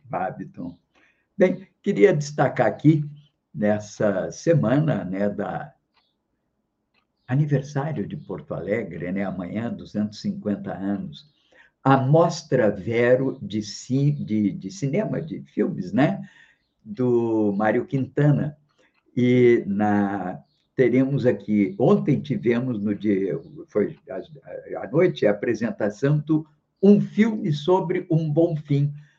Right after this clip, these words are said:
documentário que recupera a importância e a história do bairro porto-alegrense, que foi uma referência, ainda é uma referência cultural da cidade.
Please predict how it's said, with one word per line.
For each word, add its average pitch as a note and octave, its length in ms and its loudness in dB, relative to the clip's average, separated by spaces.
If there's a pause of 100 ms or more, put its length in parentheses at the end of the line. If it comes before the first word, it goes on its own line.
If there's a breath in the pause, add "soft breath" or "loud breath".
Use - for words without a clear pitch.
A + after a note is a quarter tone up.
(140)
documentário A#2+ 880 0
que C#3 400 0
recupera C#3 600 0
a C#3+ 40 4
importância D#3 800 2
e C#3 40 8
a B2+ 40 6
história C#3 800 2
do C3+ 500 -4
bairro C3 340 -4
porto-alegrense, A2 920 -2 (420)
que E3 140 0
foi G3+ 320 4
uma G#3 200 0
referência, D3+ 640 2
ainda B2+ 280 2
é D#3+ 120 4
uma C#3+ 160 -2
referência A#2 580 -4
cultural G#2 580 -2
da B2+ 120 -2
cidade. A2+ 580 -8